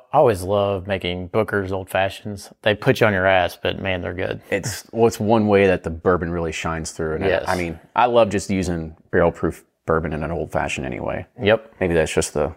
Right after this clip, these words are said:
Speaker 2: the next stage of a bourbon drinker is, you know, you move up and you're just like, "All right."
Speaker 1: Just,
Speaker 2: I
Speaker 1: just knock me out in one
Speaker 2: Yeah,
Speaker 1: drink.
Speaker 2: it's like, "No makers, it's too
Speaker 1: <laughs>
Speaker 2: sweet," you know, nothing like that. Like, I just need really high rye, really high proof bourbons. But all right,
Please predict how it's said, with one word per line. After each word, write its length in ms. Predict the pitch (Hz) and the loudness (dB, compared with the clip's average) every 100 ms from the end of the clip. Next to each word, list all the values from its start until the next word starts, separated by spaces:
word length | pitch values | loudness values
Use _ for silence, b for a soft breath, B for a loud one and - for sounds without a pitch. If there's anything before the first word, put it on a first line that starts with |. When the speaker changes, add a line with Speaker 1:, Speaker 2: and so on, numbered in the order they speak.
| _ | _
Speaker 2:
the 100 | 87 | -2
next 260 | 87 90 - | 0 0 -2
stage 280 | 80 78 | -2 -2
of 80 | 78 | -4
a 40 | 82 | -6
bourbon 320 | - - 71 | -6 -6 -8
drinker 400 | 64 64 - 76 | -8 -10 -10 -12
is, 180 | - - | -12 -12
you 100 | 67 | -12
know, 120 | 82 _ _ _ _ _ _ | -12 _ _ _ _ _ _
you 100 | 90 | -2
move 300 | 80 82 78 | 0 0 2
up 180 | 82 - | 2 2
and 140 | 71 | -6
you're 180 | 78 82 - | -10 -12 -12
just 240 | 80 - | -12 -6
like, 180 | 80 80 | -4 2
"All 80 | 92 | 2
right." 180 | 78 - - _ _ - | 2 -2 -12 _ _ -18
Speaker 1:
Just, 200 | - 98 | -6 -4
Speaker 2:
I 60 | - - | -6 -4
Speaker 1:
just 140 | 131 | 0
knock 160 | 127 104 | 2 2
me 100 | 92 | 2
out 160 | 90 92 | 2 2
in 60 | |
one 120 | 98 | 2
Speaker 2:
Yeah, 200 | 135 113 | 4 6
Speaker 1:
drink. 100 | 101 | 4
Speaker 2:
it's 100 | 101 | 4
like, 200 | 98 92 | 4 4
"No 180 | 85 165 | 4 4
makers, 480 | 151 139 135 127 110 | 6 4 6 4 4
it's 140 | 92 | 2
too 180 | - 120 | 0 0
Speaker 1:
<laughs> 0 | |
Speaker 2:
sweet," 540 | 113 - 110 107 104 - | 0 0 2 4 4 2
you 60 | |
know, 260 | 90 85 85 120 | -2 -2 -2 2
nothing 320 | 120 120 107 | 2 2 0
like 180 | 107 - | -2 0
that. 240 | 101 95 | 2 2
Like, 160 | 85 76 | 0 -2
I 80 | |
just 240 | 87 90 - | -2 -2 -4
need 160 | 85 - _ - | -8 -10 _ -6
really 240 | 101 101 | 0 2
high 300 | 95 98 95 | 2 4 4
rye, 420 | 92 90 90 85 - | 4 4 4 2 -2
really 180 | 90 87 | -6 -8
high 200 | 80 82 | -4 -4
proof 280 | - 87 - | -4 -12 -10
bourbons. 380 | 64 - - - | -10 -12 -16 -14
But 220 | - - _ _ _ _ B B B B | -14 -14 _ _ _ _ B B B B
all 100 | 110 | 2
right, 180 | 87 | 2